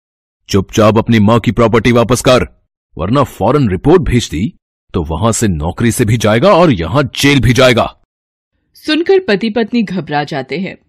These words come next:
Speaker 2: दोनों वहीं खड़ी माँ के पैरों में गिर पड़ते हैं। "हमें माफ कर दो माँ, हमें माफ कर दो।" "कैसे माफ कर दूं बहू?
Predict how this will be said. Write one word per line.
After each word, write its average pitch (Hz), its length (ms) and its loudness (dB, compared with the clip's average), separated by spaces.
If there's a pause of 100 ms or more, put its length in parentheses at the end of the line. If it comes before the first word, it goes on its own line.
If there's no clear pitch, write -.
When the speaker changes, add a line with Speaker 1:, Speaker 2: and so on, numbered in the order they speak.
(280)
Speaker 2:
दोनों 165 360 -2
वहीं 175 200 -4
खड़ी 170 260 -6
माँ 160 200 -6
के 175 120 -6
पैरों 160 300 -6
में 170 160 -6
गिर 151 240 -8
पड़ते 139 280 -10
हैं। 185 180 -12 (600)
"हमें 269 280 0
माफ 240 320 0
कर 262 200 -2
दो 254 140 -4
माँ, 269 360 -6 (300)
हमें 269 260 -2
माफ 226 300 -2
कर 247 220 -4
दो।" 269 320 -10 (960)
"कैसे - 380 -2
माफ 170 320 -4
कर 165 200 -6
दूं 180 180 -8
बहू? - 380 -10